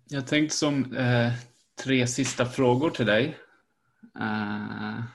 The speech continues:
så har jag, ehm, jag tänkte kolla där med, eh,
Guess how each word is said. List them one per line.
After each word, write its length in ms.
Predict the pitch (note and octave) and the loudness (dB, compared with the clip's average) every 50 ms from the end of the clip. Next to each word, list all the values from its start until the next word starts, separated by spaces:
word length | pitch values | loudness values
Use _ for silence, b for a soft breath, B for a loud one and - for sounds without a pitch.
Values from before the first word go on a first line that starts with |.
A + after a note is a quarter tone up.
| b b b b b b _ _ _ _ _ - | b b b b b b _ _ _ _ _ -16
så 200 | - - - A2 | -14 -12 -10 -10
har 340 | G2+ G2+ G#2 G#2 G#2 G#2 G2+ | -10 -8 -6 -6 -4 -4 -6
jag, 520 | G#2 G#2 A2 G#2+ G#2+ G#2+ G#2+ G#2+ G#2 G#2 | -4 -4 -2 -2 -2 -2 -2 -2 -4 -4
ehm, 840 | G#2+ G#2 G#2 G#2 G#2 G#2+ A2 A2 - - - - - - - - - | -4 -2 -2 -2 -2 -4 -4 -6 -6 -6 -4 -4 -2 -2 -2 -2 -2
jag 100 | B2+ B2 | -2 0
tänkte 260 | B2 B2+ B2+ A#2 C3 B2+ | 2 4 4 4 2 0
kolla 460 | - - - C3 A#2 A2 A2 G#2+ G#2 | 0 4 6 6 6 6 4 2 2
där 220 | G#2+ G#2+ G#2 G#2 | 2 2 2 2
med, 460 | G#2 G#2+ G#2 G#2 G#2 G#2 G2+ G2+ G2+ | 2 2 2 0 0 -2 -4 -4 -6
eh, 380 | G2+ G2+ G#2 - G#2+ G#2+ G#2+ A2+ | -6 -8 -6 -6 -8 -8 -8 -8